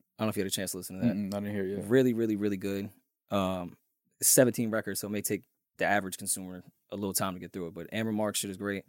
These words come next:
Speaker 1: We talked to Pink Sweats. Pink Sweats' album is out right now.
Speaker 2: Really good. Pink Moon, really good album.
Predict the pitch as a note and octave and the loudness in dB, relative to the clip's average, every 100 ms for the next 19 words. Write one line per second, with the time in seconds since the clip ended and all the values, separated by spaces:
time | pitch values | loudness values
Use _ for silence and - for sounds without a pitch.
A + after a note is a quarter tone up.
0 | _ _ _ _ _ _ _ _ - A2+ | _ _ _ _ _ _ _ _ -2 6
1 | C#3 B2 B2 A#2 - A2+ G#2 - G#2+ - | 6 6 2 -2 0 4 2 2 -4 0
2 | G#2 G2 G2+ G2 G2 F#2+ F#2+ G2 G#2 G2 | 0 2 0 0 -4 -2 -2 0 0 8
3 | C3 C3 A2+ G#2 - C3 G#2+ A#2 B2 A#2 | 10 10 8 4 6 2 4 4 4 2
4 | F#2+ A#2 B2+ A2 G#2 G2+ G2 F2 | 4 6 6 6 4 4 4 -4